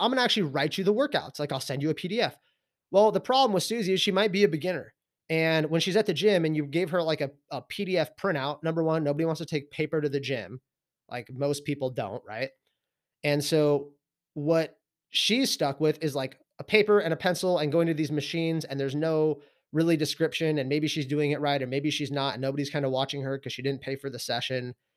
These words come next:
and she feels lost, and she's maybe not gonna finish the exercise, or maybe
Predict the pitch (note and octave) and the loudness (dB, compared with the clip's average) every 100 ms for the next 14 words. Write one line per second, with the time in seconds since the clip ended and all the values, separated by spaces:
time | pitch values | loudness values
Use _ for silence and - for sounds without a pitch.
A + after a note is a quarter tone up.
0 | _ - A2+ A2 - - D#3+ C#3+ C3 C3 | _ -16 -10 -6 -6 -2 2 2 2 2
1 | B2+ - - - A#2+ A#2+ A2+ A2+ - _ | 2 -2 -14 -16 -10 -8 -8 -10 -12 _
2 | G3 G3+ F#3 F3 D3+ D#3 D#3 - - - | 6 8 8 4 0 0 -2 -2 -6 -6
3 | C3+ C3 B2+ - F3+ D4 E3+ G#3+ | -2 0 0 2 4 6 4 0